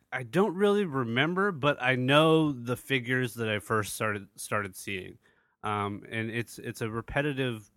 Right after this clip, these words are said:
uh, motif in his work, even though, uh, he does a lot of different things, which is something I'm interested in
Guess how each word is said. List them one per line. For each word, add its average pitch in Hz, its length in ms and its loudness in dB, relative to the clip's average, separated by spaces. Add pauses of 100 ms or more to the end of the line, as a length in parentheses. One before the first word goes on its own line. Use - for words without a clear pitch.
(160)
uh, 104 260 -2
motif 147 680 -4 (440)
in 120 120 0
his 113 180 0
work, 120 380 2
even 120 380 -6
though, 110 400 -4
uh, 104 320 -2
he 113 100 -8
does 117 220 -2
a 110 40 -4
lot 110 220 2
of 107 80 -2
different 104 300 -4
things, 120 280 0
which 110 160 -6
is 110 80 -4
something 107 440 -4
I'm 104 180 -4
interested 107 460 -10
in 104 320 -8